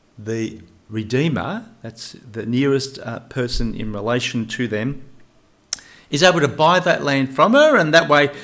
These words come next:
she's gonna get some money so that she can live. So Boaz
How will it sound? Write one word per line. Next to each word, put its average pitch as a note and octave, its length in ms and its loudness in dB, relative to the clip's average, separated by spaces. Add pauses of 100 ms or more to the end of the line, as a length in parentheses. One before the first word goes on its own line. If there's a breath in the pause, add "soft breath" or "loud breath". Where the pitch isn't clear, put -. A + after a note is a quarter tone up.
she's D#3+ 200 -4
gonna D3 180 0
get C3+ 140 -2
some B2 220 -2
money B2 300 0
so B2 180 -4
that A2 160 -8
she - 180 -6
can A2 240 -8
live. A2+ 220 -4 (640 soft breath)
So D3 260 2
Boaz A3 640 4